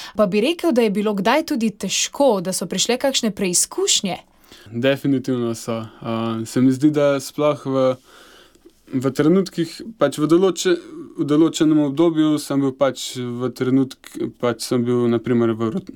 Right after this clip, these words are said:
Speaker 2: pri oratoriju ali pa pri biserih, sem bil v vodstvenih vlogah, pa sem bil voditelj. Ehm, se mi zdi, da tam sem največ nekih preizkušenj imel,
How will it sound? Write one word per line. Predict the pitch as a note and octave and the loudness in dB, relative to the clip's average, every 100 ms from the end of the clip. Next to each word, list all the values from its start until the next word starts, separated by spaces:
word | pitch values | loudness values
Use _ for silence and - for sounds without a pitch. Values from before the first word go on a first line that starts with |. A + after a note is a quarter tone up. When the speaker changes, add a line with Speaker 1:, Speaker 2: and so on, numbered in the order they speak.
| A#2+ A#2 | -4 -4
Speaker 2:
pri | - B2 | -4 -2
oratoriju | A#2 A#2+ - D3+ C#3 | 0 0 2 2 4
ali | A#2+ | 2
pa | A2+ A#2+ | 0 -10
pri | - A#2+ | -6 -4
biserih, | A#2 D#3+ D3 D3 C3+ - - - - - | 0 0 0 -2 -4 -10 -20 -20 -20 -18
sem | - C3+ | -2 2
bil | B2+ B2 B2 A#2+ | 2 2 2 0
v | |
vodstvenih | B2 E3+ E3+ F3 E3+ D#3+ | 2 2 2 0 0 0
vlogah, | D#3+ E3 D3+ C#3+ C#3 | 0 0 0 -2 -4
pa | - | -8
sem | B2 A#2+ | -6 -6
bil | A#2 | -4
voditelj. | A2+ A#2 D#3+ E3 C#3+ C#3 _ - - _ - | -4 -2 -2 0 -2 -4 _ -20 -20 _ -6
Ehm, | A#2+ A#2+ A#2+ | 0 2 2
se | A#2 - | 0 2
mi | B2+ | 2
zdi, | B2 C#3+ | 2 2
da | C#3+ | 2
tam | C#3 D3+ C#3+ C#3 C3+ | 2 2 4 6 4
sem | C3 - B2 | 2 -2 -2
največ | B2+ B2+ B2 A#2 C3 | 0 0 -2 -4 -4
nekih | B2 C3 | -4 -6
preizkušenj | - C3 A#2+ - C#3 - D3 | -6 -4 -4 -2 -2 2 4
imel, | C#3+ D#3 D#3+ | 4 4 2